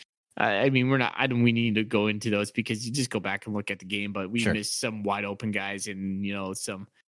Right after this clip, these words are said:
Speaker 1: some plays on fourth down that we did not hit. You're just, you're scratching your head like, "Come on, like, how do you go from having such a prolific first half to such a putrid second half?" Well, that's the way I felt on Saturday.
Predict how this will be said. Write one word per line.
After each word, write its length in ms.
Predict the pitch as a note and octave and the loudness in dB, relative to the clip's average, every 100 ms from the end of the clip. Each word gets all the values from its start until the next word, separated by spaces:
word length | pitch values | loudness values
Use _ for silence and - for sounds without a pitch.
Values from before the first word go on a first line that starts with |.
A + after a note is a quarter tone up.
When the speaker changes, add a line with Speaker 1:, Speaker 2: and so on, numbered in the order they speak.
| _ - | _ -4
Speaker 1:
some 200 | E3+ C#3 | -2 2
plays 300 | D3 C3+ B2+ | 4 4 2
on 220 | A#2 G#2+ | 0 -2
fourth 380 | - C3+ B2 - | 4 6 6 4
down 280 | A2+ G#2+ G#2+ | 0 2 0
that 180 | G#2 | 0
we 80 | A2 | -2
did 140 | A2 G#2+ | -2 -2
not 180 | G#2 | -2
hit. 260 | A2 A2+ G2+ | -2 -2 -2
You're 180 | A#2 A2 | -4 -4
just, 260 | G#2+ - | -6 -8
you're 180 | B2+ A#2+ | -6 -6
scratching 520 | A2+ - G#2 G#2 A2 G#2 | -4 -4 -6 -6 -6 -6
your 100 | G#2 | -6
head 200 | G#2 G2+ | -6 -6
like, 160 | F2+ _ - | -8 _ -12
"Come 240 | C4 D3+ | -6 -4
on, 300 | F#2+ F#2+ G2 | -4 -6 -10
like, 200 | E2+ - - _ _ - | -14 -16 -20 _ _ -4
how 140 | F3 | -2
do 80 | A#3 | 2
you 80 | G3 | 2
go 120 | D#3 | 2
from 160 | C#3 C3+ | 2 2
having 280 | C3 B2 A#2 | 2 0 -2
such 220 | B2+ A#2+ | -2 -6
a 40 | |
prolific 640 | - B2 G2+ A2 A#2 A#2 - | -2 2 4 2 2 -2 -2
first 300 | A2 G#2 - | -4 -2 -4
half 300 | G#2 G#2 - | -6 -6 -8
to 220 | - A#2+ G#2+ | -4 -2 -2
such 280 | - G#2 | -4 -8
a 140 | G2 G2 - _ _ _ - | -10 -12 -16 _ _ _ -6
putrid 600 | - C3+ - A2+ G#2+ - - _ _ - | 2 2 4 2 2 -2 -18 _ _ -4
second 420 | - A#2+ - A2+ | 0 0 -2 -2
half?" 380 | A2 G#2+ G#2 - | -2 -2 -4 0
Well, 140 | A2+ A2 | 0 0
that's 260 | A#2 - | -2 -4
the 120 | - A2+ | -2 2
way 180 | A2 G2 | 2 0
I 40 | |
felt 300 | - A2 A#2 | -2 -2 -2
on 160 | G2+ G2+ | -4 -2
Saturday. 580 | - G#2+ G#2+ G#2+ G#2+ | -4 -2 2 2 0